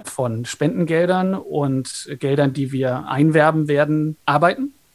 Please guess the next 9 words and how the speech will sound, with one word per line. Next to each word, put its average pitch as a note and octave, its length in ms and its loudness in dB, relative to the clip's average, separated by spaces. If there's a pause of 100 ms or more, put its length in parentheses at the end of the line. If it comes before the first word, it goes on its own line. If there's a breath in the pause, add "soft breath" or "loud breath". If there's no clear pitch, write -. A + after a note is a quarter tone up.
(320 soft breath)
und E3+ 160 -2
die E3+ 80 0
dann C3+ 140 0
zum F#3 120 -2
Beispiel D3 340 -2
selber C3 680 0
eine E3 320 2
Art D3 400 0
Algorithmen-tüv E3 1000 0